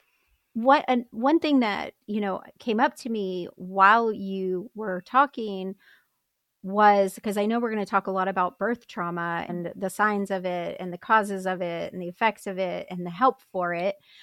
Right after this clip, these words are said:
But I also wanted to know, in your story,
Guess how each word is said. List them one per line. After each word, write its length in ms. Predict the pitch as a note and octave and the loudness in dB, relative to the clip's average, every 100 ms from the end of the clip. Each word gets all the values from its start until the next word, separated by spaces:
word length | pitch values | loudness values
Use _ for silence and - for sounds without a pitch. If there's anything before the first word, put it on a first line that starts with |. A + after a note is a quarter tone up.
| - - | -20 2
But 80 | C4 | 4
I 100 | C4+ | 6
also 280 | D4+ D4+ F#4+ | 4 2 0
wanted 360 | C#4+ B3+ A3+ - | 0 0 -2 -4
to 160 | A#3+ | -4
know, 600 | G#3+ G#3 G3 F#3+ F#3+ F#3 | -2 -2 -2 0 0 -2
in 240 | - G3 G3 | -2 -2 0
your 400 | F3+ G#3 D4 D#4 | 2 4 4 -2
story, 960 | - - F3+ F3 F3 E3+ E3 E3 - | -8 -6 -4 -2 -4 -6 -8 -10 -12